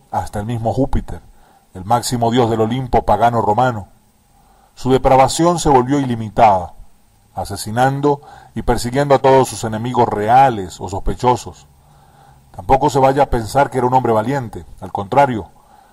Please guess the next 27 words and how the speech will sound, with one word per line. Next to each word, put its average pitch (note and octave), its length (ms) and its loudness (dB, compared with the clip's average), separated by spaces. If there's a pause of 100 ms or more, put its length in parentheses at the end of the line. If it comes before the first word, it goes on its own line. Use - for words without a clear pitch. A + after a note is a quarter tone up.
(100)
sobran C#3 300 2
los B2 120 0
testimonios A#2+ 520 -2
de G#2+ 80 -2
su - 140 -6
cobardía. G2+ 520 -4 (920)
Calígula D3+ 380 4
empezó C3 320 0
a D3 60 4
vivir C#3 260 0
en B2+ 100 -2
el A#2 120 -4
mundo C3 320 0
de A#2 60 2
las A#2 140 -2
fantasías A#2 920 -2 (320)
y G2+ 60 -14
sus G#2+ 180 -6
caprichos C3+ 560 -4
cada B2+ 220 2
vez B2 140 -2
se B2+ 100 -4
volvían A#2 380 0
más A2+ 140 -2
estrafalarios A2+ 840 -2
y - 20 -4
excéntricos, G2 720 -10